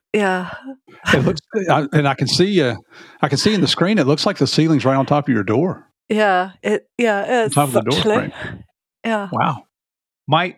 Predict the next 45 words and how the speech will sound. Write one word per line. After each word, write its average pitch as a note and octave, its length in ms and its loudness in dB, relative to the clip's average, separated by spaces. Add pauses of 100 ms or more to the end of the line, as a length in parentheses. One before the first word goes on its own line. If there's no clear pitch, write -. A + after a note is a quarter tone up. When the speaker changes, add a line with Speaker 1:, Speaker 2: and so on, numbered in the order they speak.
(100)
Speaker 3:
my D3+ 240 2
daughter E3+ 480 0
and C3+ 220 -2
son-in-law, C3 500 0
they B2+ 120 2
have, B2 300 0 (500)
we, D3 140 0
we D3+ 180 0
actually D#3 260 0
have B2 100 0
some - 120 -4
old A#2+ 140 0
houses B2+ 340 -2
here. D3+ 200 0
They B2+ 160 0
have E3+ 120 0
a D#3 60 0
house C3 320 -2
that C3 140 -2
was A#2+ 160 -4
built B2 480 0
originally B2+ 480 0
in A2 80 -2
seventeen B2+ 500 -2
eighty-three. A2+ 720 -2 (120)
Speaker 1:
Oh, G#3 220 -2
cool. G3 280 -6 (240)
Speaker 3:
Yeah, C3 260 2
it's C3+ 240 0
Washington D#3+ 520 0
County D3+ 320 2
in B2 280 0
Maryland, C3 360 2
but B2 120 -2
at B2+ 120 -4
George C#3 300 0
Washington, C3+ 440 0
they G#2+ 120 -2
did, A#2+ 260 -2
got B2 140 0
the B2 60 0
original C3 480 0 (100)
survey C3+ 420 2
and B2+ 80 0
everything. C3 460 -2